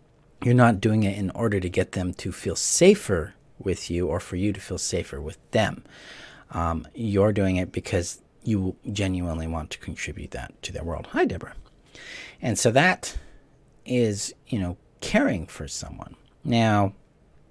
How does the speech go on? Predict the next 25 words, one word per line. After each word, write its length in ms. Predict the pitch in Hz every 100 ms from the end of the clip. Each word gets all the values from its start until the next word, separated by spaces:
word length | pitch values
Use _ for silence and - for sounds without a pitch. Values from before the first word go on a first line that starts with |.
| -
an 140 | 101 -
unhealthy 920 | 156 185 - 110 98 - 98 98 - _ _ _ -
aspect 420 | 98 95 - 95 101
of 80 |
this 180 | 95 95
would 120 | 110
be 100 | 107
doing 320 | 104 151 190 156
something 360 | - 117 107
for 120 | 101
someone 400 | 95 98 95 92 - - - - -
and 180 | - 98
it 80 | -
hurts 420 | - 98 - -
us 260 | 69 - -
emotionally, 960 | 101 90 123 156 - 156 147 143 139
physically. 640 | 127 - 123 123 120 127 117
It, 400 | 104 92 92 - - - - -
it 120 | 117
brings 240 | 139 117
a 60 | 90
burden 500 | - 107 120 120 117 -
on 280 | 95 95 -
us 260 | - 92 -
financially, 1120 | - 92 87 95 117 - - 127 127 120 113